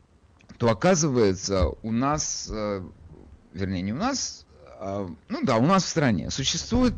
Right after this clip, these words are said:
э, допустимый процент ошибки для машин, которые, через которые бюллетени пропускаются. Восемь десятитысячных.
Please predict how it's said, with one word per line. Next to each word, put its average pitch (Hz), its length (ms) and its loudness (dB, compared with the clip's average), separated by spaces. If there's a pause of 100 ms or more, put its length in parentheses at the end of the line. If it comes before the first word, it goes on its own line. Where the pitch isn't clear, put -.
э, 143 240 4 (300)
допустимый 160 640 2
процент 117 440 0
ошибки 104 420 -2
для 101 140 2
машин, 113 380 2 (1300)
которые, 95 520 -2 (240)
через 107 200 -6
которые 92 320 -4
бюллетени 92 460 -4
пропускаются. - 760 -12 (1300)
Восемь 165 460 2
десятитысячных. - 1080 -6